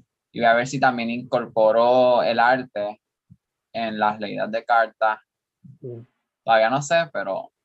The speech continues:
Speaker 1: es como, pero lo voy a hacer.
Speaker 2: Maybe puedes hacer tus propias cartas.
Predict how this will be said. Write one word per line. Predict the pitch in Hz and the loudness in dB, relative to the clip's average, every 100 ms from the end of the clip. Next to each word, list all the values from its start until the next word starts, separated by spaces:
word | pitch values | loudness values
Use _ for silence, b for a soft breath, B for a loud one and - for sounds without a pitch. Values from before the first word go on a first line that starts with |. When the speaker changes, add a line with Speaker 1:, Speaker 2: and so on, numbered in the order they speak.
| _ _ - | _ _ -16
Speaker 1:
es | 139 | -10
como, | 143 151 160 117 117 123 - _ | 2 2 4 2 0 -4 -20 _
pero | 110 107 104 101 98 | 0 2 2 2 0
lo | 104 | 0
voy | 110 | 0
a | |
hacer. | 113 - 85 143 _ _ _ _ _ _ _ _ _ _ _ _ _ _ _ _ _ _ | -2 -4 -14 -14 _ _ _ _ _ _ _ _ _ _ _ _ _ _ _ _ _ _
Speaker 2:
Maybe | - 123 117 | -10 -6 -6
puedes | 117 123 | -4 -4
hacer | 117 127 | -4 -8
tus | 117 | -14
propias | - 127 120 113 | -10 -8 -8 -12
cartas. | - 147 151 - | -14 -16 -16 -20